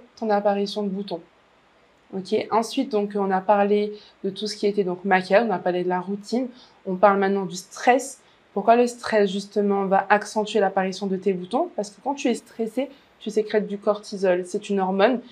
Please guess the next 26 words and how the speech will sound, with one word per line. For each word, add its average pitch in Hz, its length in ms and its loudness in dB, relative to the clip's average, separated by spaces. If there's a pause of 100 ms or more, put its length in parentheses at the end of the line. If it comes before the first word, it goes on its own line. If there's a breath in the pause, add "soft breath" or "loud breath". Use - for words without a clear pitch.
(220 loud breath)
qui 220 180 4
a 226 80 6
justement 220 420 2
pour 220 240 -8
objectif 208 640 2
un 202 100 2
petit 202 160 -10
peu, 233 360 2
euh, 185 40 8 (540 loud breath)
malheureusement, 202 760 6
je 226 100 -2
pourrais 202 220 4
dire, 233 180 2
de 220 100 2
venir 214 380 0
activer 214 400 2
nos 226 140 2
glandes 214 280 0
sébacées. 208 600 2
Et 196 80 0
donc, 190 160 0
du 185 120 -8
coup, 233 120 -4
de 208 80 0
venir 202 400 0 (560)
aussi, 233 540 2